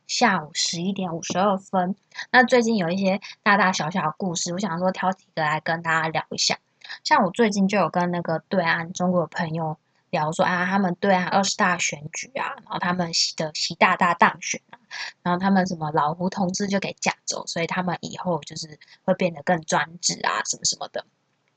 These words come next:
然后他其实跟我说，其实也是好事啊，什么团派被灭。然后他跟我说，团派比较喜欢和平的统一我们台湾，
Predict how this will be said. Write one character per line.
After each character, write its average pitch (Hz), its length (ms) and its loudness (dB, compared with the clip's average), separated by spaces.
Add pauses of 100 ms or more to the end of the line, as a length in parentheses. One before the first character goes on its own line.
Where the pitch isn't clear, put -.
(220)
然 214 140 8
后 254 80 6
他 269 60 10
其 269 180 2
实 196 120 2
跟 220 120 6
我 196 120 6
说， 196 160 0
其 180 140 -4
实 185 100 -2
也 165 80 0
是 220 100 2
好 - 240 -2
事 - 260 2
啊， 175 200 0
什 - 100 -4
么 - 140 -12
团 175 240 -2
派 226 260 4 (340)
被 202 220 6
灭。 190 300 2 (280)
然 185 120 4
后 196 40 4
他 214 80 6
跟 233 160 4
我 185 120 6
说， 185 300 4
团 160 320 -6
派 214 220 2
比 160 120 -6
较 185 180 4
喜 170 180 -2
欢 170 220 0
和 185 220 2
平 175 240 -4
的 175 100 2
统 165 320 0
一 185 240 0
我 160 100 -2
们 - 200 -6
台 - 240 -2
湾， 131 180 2